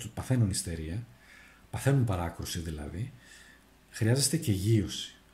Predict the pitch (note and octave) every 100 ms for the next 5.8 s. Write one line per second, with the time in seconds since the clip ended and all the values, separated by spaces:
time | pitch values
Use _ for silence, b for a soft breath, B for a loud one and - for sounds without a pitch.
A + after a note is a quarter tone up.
0 | - - B2 B2 B2 B2 A2+ A2 F#2+ A#2
1 | G#2+ E2+ D#2 - - B B B B B
2 | - G#2+ F#2+ E2+ B2+ E3+ E3 A#2 C#3 -
3 | F2+ - A2+ - - B B B B A2
4 | G#2+ A2 G2 F2+ - B2 G#2+ C3+ - -
5 | _ _ - C#3+ B2+ G2+ G2+